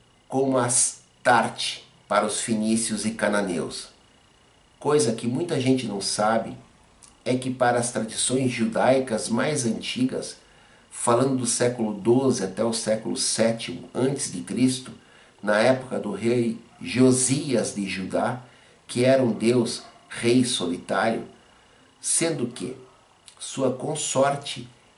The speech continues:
era a própria deusa Astarte, uma deusa violenta, sanguinária e destrutiva.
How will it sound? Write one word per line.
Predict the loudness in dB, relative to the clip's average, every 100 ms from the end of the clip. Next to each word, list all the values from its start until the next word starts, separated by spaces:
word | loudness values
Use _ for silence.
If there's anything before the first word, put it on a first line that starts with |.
| _
era | 4 4 4
a |
própria | 0 0 2 2 0 -2 0
deusa | 4 4 4 0 -2
Astarte, | -2 2 2 0 0 0 -2 -8 -12 -12 -16 _ _ _ -8
uma | -4 -2
deusa | 0 0 0 -2
violenta, | -2 0 2 2 0 -2 -4 -8 -20 _ _ _
sanguinária | -2 0 0 0 0 0 0 0 -2 -4 -8 -16 _ _ _
e | -10
destrutiva. | -8 -6 -6 -6 -8 -8 -10 -10 -10 -14 -16